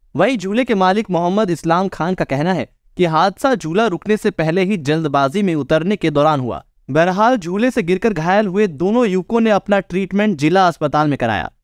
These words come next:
जहां से वह अपने घर चले गए। आपको बता दें कि अलीगढ़ की ऐतिहासिक राजकीय औद्योगिक एवं कृषि प्रदर्शनी के फेमस हुल्लड़ बाजार में झूले लगते हैं। इन झूलों पर झूलने के लिए लोग भी दूर दूर से आते हैं।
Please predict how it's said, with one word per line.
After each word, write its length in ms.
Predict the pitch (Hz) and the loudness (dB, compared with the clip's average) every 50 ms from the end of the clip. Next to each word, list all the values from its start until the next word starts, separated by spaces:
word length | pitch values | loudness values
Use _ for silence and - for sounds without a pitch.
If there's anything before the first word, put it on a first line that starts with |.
| _ _ _ - | _ _ _ -16
जहां 340 | 135 123 147 156 175 208 240 | -6 -4 -4 -2 0 -2 -2
से 160 | 226 - 233 | 0 -2 -2
वह 160 | 202 208 226 220 | 0 2 2 2
अपने 240 | 185 - 202 220 | 2 0 0 -2
घर 200 | 180 147 151 160 | 0 0 -2 -2
चले 220 | 139 - 123 113 101 | -2 -2 -2 -4 -4
गए। 120 | - - - _ _ _ _ _ _ _ | -6 -10 -14 _ _ _ _ _ _ _
आपको 280 | 147 165 185 - - 247 | 0 0 0 0 -2 -4
बता 300 | 220 226 214 220 220 233 | -4 -2 0 0 0 0
दें 120 | 226 294 | -2 -2
कि 100 | 247 277 | -2 -2
अलीगढ़ 320 | 254 233 226 240 240 262 262 | -2 -2 -2 -2 -2 -2 -2
की 140 | - 269 | -2 -2
ऐतिहासिक 680 | 240 220 208 214 220 208 202 208 208 208 - 269 233 202 | -2 -2 0 0 0 2 2 2 0 0 -2 -4 -2 0
राजकीय 480 | 170 175 180 185 190 - - - 247 | 2 2 2 2 0 -2 -4 -4 -2
औद्योगिक 640 | 240 220 202 190 165 151 175 185 196 196 247 240 233 | 0 0 -2 -2 -2 0 0 0 0 0 0 0 0
एवं 180 | 208 208 214 202 | 0 0 0 -2
कृषि 280 | - 185 185 - 247 | -4 -4 -2 0 0
प्रदर्शनी 480 | 220 202 180 170 190 190 170 - 233 240 | 0 0 0 2 0 0 0 -2 -2 -2
के 120 | 214 196 | -2 -2
फेमस 400 | 165 - 185 190 196 208 208 - - - | -2 0 0 2 2 0 0 -2 -4 -4
हुल्लड़ 280 | 175 190 220 262 277 240 | -2 0 2 2 2 2
बाजार 360 | 175 165 147 160 165 180 196 | 0 0 2 2 2 2 2
में 140 | 220 226 165 | 0 0 -2
झूले 240 | 135 156 156 170 170 | -2 0 0 2 2
लगते 260 | 185 - _ 247 208 | 0 0 _ -2 -2
हैं। 140 | 151 110 - _ _ _ _ _ _ _ - | -2 -4 -10 _ _ _ _ _ _ _ 0
इन 160 | 240 262 233 | 2 2 2
झूलों 280 | 185 208 233 254 294 | 2 0 0 0 0
पर 140 | 277 302 285 | 0 0 -2
झूलने 380 | 196 165 180 214 233 247 285 269 | -2 -4 -4 -2 0 0 0 0
के 100 | 262 254 | 0 0
लिए 160 | 240 262 254 | 2 2 2
लोग 320 | 226 202 214 240 247 214 | 0 0 0 -2 -2 -2
भी 180 | 160 202 247 247 | -2 -2 -2 -2
दूर 300 | 180 160 202 226 233 185 | -2 -4 -4 -4 -4 -4
दूर 200 | 156 185 175 139 | -4 -4 -4 -2
से 100 | - 143 | 0 0
आते 280 | 120 110 104 - 120 107 | 0 0 -2 -4 -6 -6
हैं। 140 | 104 98 | -6 -8